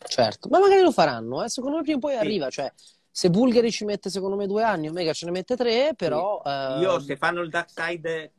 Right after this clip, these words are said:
Speaker 2: più piccolo, lo compro di sicuro, perché mi è sempre piaciuto t-, tantissimo. Quindi
Speaker 1: Glielo dico, glielo dico sicuramente, così
Speaker 2: Sì,
Speaker 1: sono
Speaker 2: glielo
Speaker 1: anche
Speaker 2: anche perché mi adorano.
Speaker 1: contenti. Esatto. Senti un po', leggo di una cena Watch House a Roma. Ne sai
Speaker 2: No,
Speaker 1: qualcosa?
Speaker 2: <laughs> no, no.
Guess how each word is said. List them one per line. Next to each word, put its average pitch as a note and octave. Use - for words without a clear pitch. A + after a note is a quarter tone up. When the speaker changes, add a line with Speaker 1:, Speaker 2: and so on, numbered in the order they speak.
Speaker 2:
più D3
piccolo, F#3
lo C#3
compro B2
di A#2
sicuro, F#2+
perché G#2+
mi G#2+
è A2
sempre D3
piaciuto A#2
t-, A#2+
tantissimo. -
Quindi C3+
Speaker 1:
Glielo E3+
dico, C3
glielo D#3
dico E3
sicuramente, B2+
così B2+
Speaker 2:
Sì, B2+
Speaker 1:
sono C3
Speaker 2:
glielo G#2
Speaker 1:
anche B2+
Speaker 2:
anche A2+
perché A#2
mi E3
adorano. D#3
Speaker 1:
contenti. B2+
Esatto. C3+
Senti -
un E4
po', -
leggo G#3
di A3+
una A#3+
cena C#4
Watch C4
House C4
a B3+
Roma. C#3
Ne F#3
sai G#3+
Speaker 2:
No, A3+
Speaker 1:
qualcosa? D3
Speaker 2:
<laughs> -
no, -
no. B2